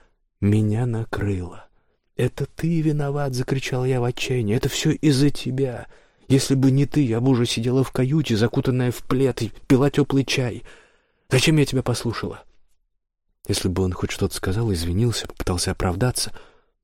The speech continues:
а он просто стоял и смотрел на меня в темноте, озаряемой далёкими вспышками. Я не выдержала,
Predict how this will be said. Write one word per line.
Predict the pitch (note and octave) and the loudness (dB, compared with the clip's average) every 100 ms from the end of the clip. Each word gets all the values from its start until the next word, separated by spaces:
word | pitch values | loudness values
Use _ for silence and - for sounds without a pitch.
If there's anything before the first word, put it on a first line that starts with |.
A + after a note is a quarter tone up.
| _ | _
а | B2+ | -4
он | C#3+ D3+ - _ _ _ _ - | -2 -2 -6 _ _ _ _ -8
просто | - D#3+ C3 - | -2 0 -2 -4
стоял | - - C3+ G#2+ E2+ F2 F#2+ | -6 -2 0 0 0 0 0
и | |
смотрел | - A2+ G#2 G2+ | 0 0 2 2
на | G2 | 4
меня | F#2+ F#2+ | 4 2
в | F#2+ | 0
темноте, | - F#2 F#2 - | -2 -2 -2 -2
озаряемой | A#2 G#2+ F#2+ G#2 G2 G2 | 0 2 2 2 4 4
далёкими | G2+ F#2+ - F#2 | 4 2 0 -4
вспышками. | F2+ - F#2+ - - G2+ - - _ _ _ _ | -4 -4 -4 -4 -6 -8 -14 -18 _ _ _ _
Я | G#2+ A#2 E3 | 2 4 6
не | D#3 | 6
выдержала, | A#2 A#2 A2 G#2+ A2 A2 | 4 2 -2 -4 -6 -8